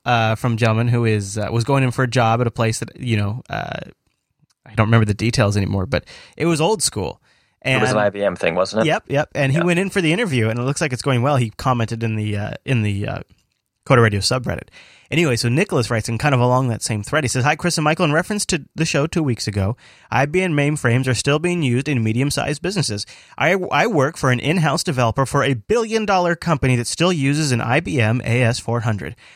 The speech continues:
Speaker 1: I can almost
Speaker 2: Yes.
Speaker 1: guarantee that Michael owns my company's product in his fridge."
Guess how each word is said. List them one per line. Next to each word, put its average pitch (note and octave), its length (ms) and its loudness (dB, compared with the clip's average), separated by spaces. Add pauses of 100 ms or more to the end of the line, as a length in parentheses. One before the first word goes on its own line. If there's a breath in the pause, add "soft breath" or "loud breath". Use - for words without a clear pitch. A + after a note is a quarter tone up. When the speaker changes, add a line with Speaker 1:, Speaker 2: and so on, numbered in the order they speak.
Speaker 1:
I B2 80 2
can D#3+ 140 0
almost D#3 260 0
Speaker 2:
Yes. D3+ 80 4
Speaker 1:
guarantee D3+ 400 2
that D#3 120 2
Michael D3+ 340 2
owns D3+ 260 2
my D3 200 2
company's E3 420 0
product F#3+ 440 0
in D#3+ 180 2
his E3+ 180 2
fridge." G#3 640 -2